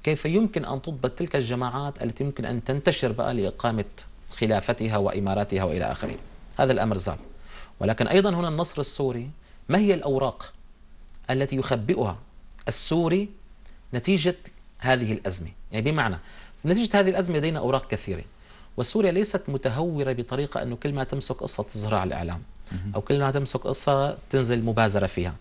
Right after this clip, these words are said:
Speaker 1: في عندها أوراق مهمة جدًا، هذه الأوراق تحتفظ فيها. التركي تمامًا يعرف ما هي ال-، بعض هذه الأوراق، وبالتالي هو الآن في عنده تخوف على الوضع الداخلي. حاولت الولايات المتحدة أنه تقدم جائزة طردية لل-، للحكومة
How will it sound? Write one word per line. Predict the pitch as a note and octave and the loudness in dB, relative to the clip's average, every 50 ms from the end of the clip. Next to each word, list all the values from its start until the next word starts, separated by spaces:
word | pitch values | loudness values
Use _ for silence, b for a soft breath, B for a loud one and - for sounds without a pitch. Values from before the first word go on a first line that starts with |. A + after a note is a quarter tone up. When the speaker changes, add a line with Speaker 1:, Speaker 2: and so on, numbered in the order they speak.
| B B B B - | B B B B -2
Speaker 1:
في | - B3 C4 | 2 4 4
عندها | E3+ C3+ C3 G2 - | 4 4 2 0 0
أوراق | - G#2 G#2 C3 C3 - G#2 | 0 2 2 2 2 2 0
مهمة | G2 G#2 G2+ G#2 G2+ F2+ | 0 2 2 2 0 0
جدًا، | B2 C3 C#3 C#3+ D#3+ F3 E3 C#3 | -2 -2 -2 -2 -2 0 2 0
هذه | A#2 G#2+ G#2+ | 2 2 2
الأوراق | G2+ G2+ A2+ A#2 - | 2 2 0 0 -2
تحتفظ | - - - B2+ G#2+ - G2 - | -4 -4 -2 -2 0 0 0 0
فيها. | - G2+ F2+ F2 D2+ - B B B B B B B B - D3 | 0 0 -2 -2 -4 -8 B B B B B B B B 2 2
التركي | - - - C4+ C4 C4+ A#3+ | 4 6 4 4 4 4 4
تمامًا | G3 G#3 G3 G#3 A3 A#3 A3 | 4 4 4 4 4 4 4
يعرف | G3+ G3 G3+ F3+ F3 F3 - F3 | 4 4 4 4 2 0 0 0
ما | F3 D#3+ | 0 2
هي | D3+ D#3 D#3 | 2 2 2
ال-، | D3+ - - - - - | 2 0 -4 -8 -4 2
بعض | - F3+ F3 C#3 A#2 | 4 4 4 4 2
هذه | A#2 G#2+ G2 G2+ | 2 2 2 2
الأوراق، | G2+ - - F#2+ F#2+ - - - - - - - - - - - - - - - - - - - - - b b b b b b - | 0 0 -2 -2 -2 -4 -6 -10 -14 -14 -14 -16 -16 -16 -16 -16 -16 -16 -16 -16 -16 -16 -18 -18 -20 -18 b b b b b b -2
وبالتالي | A2+ A2+ C3 - - F#3+ G3+ A3 G#3+ | 0 0 0 2 4 4 6 6 6
هو | E3+ F3+ G3+ G3 | 4 4 4 2
الآن | F3+ E3 - F3 G3 G3 G3 | 2 0 0 0 0 0 0
في | F3+ - D3+ | 0 -2 -4
عنده | C#3 C#3+ F3 E3+ D#3 | -2 -2 -2 -2 -2
تخوف | - C#3 - - F#3+ G3+ G3+ G3 F#3 - C3+ | -4 -4 0 2 4 4 4 2 0 0 -2
على | C3+ C#3 | 0 0
الوضع | C#3 C#3+ E3 D3 A#2+ B2 | 0 0 0 0 0 -2
الداخلي. | A2+ G#2 A2 A2+ G2 - - G#2+ F2+ F2+ - - - - B B B B B B B B | -2 2 2 2 2 2 -2 -6 -6 -8 -10 -16 -20 -20 B B B B B B B B
حاولت | - - G3+ A#3 B3+ A3+ - F#3+ | 0 4 4 6 6 4 2 2
الولايات | F3 E3 F3 G3 G3+ G3 E3+ | 2 2 4 2 2 0 -2
المتحدة | D#3+ D#3 D3 - - F3 - - C#3 B2 C3 D#3 F3 G3+ - - - | -4 -4 -4 0 -2 -2 0 0 -2 -2 -2 -6 -8 -14 -12 -6 -2
أنه | B2+ C3 | -2 -2
تقدم | C3 - - G3 E3+ D#3+ D3 C#3+ | 0 2 2 2 2 2 0 0
جائزة | B2 D3+ E3 D#3 C#3+ C3 C3+ - - | 0 0 0 0 0 -2 -2 -2 -2
طردية | D#3 D3 C#3 C3 B2+ A#2 | -4 -2 0 0 2 2
لل-، | A#2 A2+ A2+ A2+ A2+ A2 A2 A2 G#2+ G#2+ A2+ A2 G#2 - A#2 A#2 | 2 2 2 2 2 2 2 2 0 0 -2 -2 -2 -2 -2 0
للحكومة | A#2 A#2 A#2 A#2 A2 G2+ - - - D3+ D3+ C#3+ | 0 2 2 2 0 0 -2 -4 -2 0 0 0